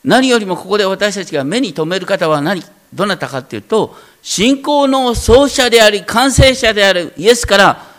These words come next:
目を離さないでいなさい。いわゆるカトリックのようにですね、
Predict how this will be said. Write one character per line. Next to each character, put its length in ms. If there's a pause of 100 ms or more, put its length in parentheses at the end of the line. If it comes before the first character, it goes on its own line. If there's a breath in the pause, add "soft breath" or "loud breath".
(180 loud breath)
目 220
を 100
離 280
さ 140
な 120
い 80
で 60
い 80
な 120
さ 180
い。 40
い 20 (2500)
わ 60
ゆ 40
る 180 (200)
カ 120
ト 100
リ 80
ッ 20
ク 100
の 120
よ 120
う 40
に 100
で 80
す 140
ね、 200